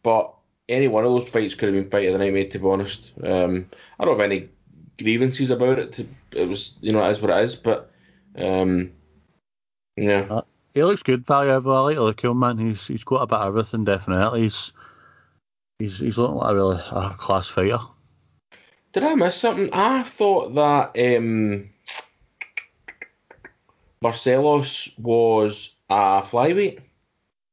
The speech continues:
Speaker 1: Has he always fought at, um, bantam in the U F C?
Speaker 2: As far as I know, aye.
Speaker 1: Yeah, Tahan, Armagedov, Gutierrez. Yeah, it looks like he has. I don't know why I had in my head that he was.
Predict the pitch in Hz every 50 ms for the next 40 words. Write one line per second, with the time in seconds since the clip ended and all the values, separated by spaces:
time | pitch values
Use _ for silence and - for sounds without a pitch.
0 | _ _ _ _ _ _ _ _ _ _ _ _ _ _ _ _ _ _ _ _
1 | _ _ _ _ 143 135 135 147 160 175 196 208 208 - - 196 196 185 165 -
2 | - 147 139 117 - - _ _ _ _ _ _ _ _ _ _ _ _ _ -
3 | - 123 131 135 131 127 123 117 117 117 - - 139 151 175 180 - 233 220 196
4 | 196 - _ _ _ - - 156 156 151 151 156 151 143 - - 208 240 233 220
5 | - - - - - - - 208 233 277 320 349 - 90 87 98 104 127 190 240
6 | 320 359 208 190 220 247 392 381 262 - - - _ _ _ _ _ _ _ _
7 | _ _ _ _ - 117 110 110 107 107 - - 117 110 110 117 120 113 113 113
8 | 110 110 110 107 104 98 104 104 107 107 107 110 110 110 110 110 110 - 110 107
9 | - 104 98 98 101 107 113 113 113 113 113 117 - - _ - - - - _
10 | _ - 120 127 135 123 127 135 135 - 143 127 104 101 104 104 120 131 131 -
11 | - - - - - 240 277 285 226 175 170 156 143 139 135 131 127 120 120 123
12 | 123 120 117 - 110 92 104 113 113 113 -